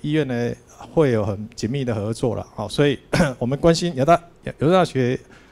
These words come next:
啊，关心这个健康医疗、精准健康嘛，哦，还有一些，呃，健康促进的，啊，一些，呃，研究哈，是，是，呃，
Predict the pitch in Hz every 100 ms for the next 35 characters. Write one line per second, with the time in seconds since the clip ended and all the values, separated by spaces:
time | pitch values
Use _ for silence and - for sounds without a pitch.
0 | _ 117 107 104 - _ _ _ _ _
1 | - - - - 151 160 160 156 151 131
2 | 117 107 107 - _ - 131 131 131 -
3 | - 131 131 101 95 - 135 110 101 131
4 | 113 113 110 98 95 - - - - 123
5 | 131 113 123 131 123 120 120 - 117 104
6 | - 131 131 127 123 131 110 104 92 -
7 | - _ _ _ - 110 107 98 - 131
8 | 135 127 123 - - - - 110 107 -
9 | - 117 139 160 113 - 110 - - -
10 | - - _ _ - - 156 139 127 120
11 | - _ - 113 107 95 92